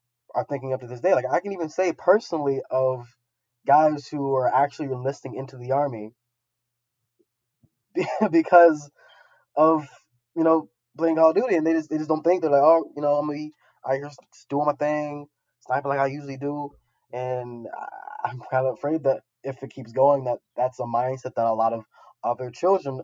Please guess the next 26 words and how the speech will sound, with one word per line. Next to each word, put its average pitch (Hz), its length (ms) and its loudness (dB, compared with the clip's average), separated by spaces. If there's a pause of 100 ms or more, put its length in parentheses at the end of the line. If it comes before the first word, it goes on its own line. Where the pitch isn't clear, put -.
that 120 100 -4
are 120 80 -4
growing 120 260 -6
up, 110 80 -6
up 117 80 -12
to 113 60 -20
this 110 160 -14
day 117 180 -8
will 110 260 -8
also 113 380 -4
have, 131 380 2
that 110 100 -18
they're 110 140 -12
gonna 107 160 -10
go 110 400 -6
and 98 400 -14
go 107 100 -12
to 107 60 -14
the 107 60 -16
military 107 720 -10 (480)
and 107 260 -6
just - 460 -20 (1080)
ignore 123 600 0
all 123 340 0
the 113 220 -8 (380)
blatant 123 640 -4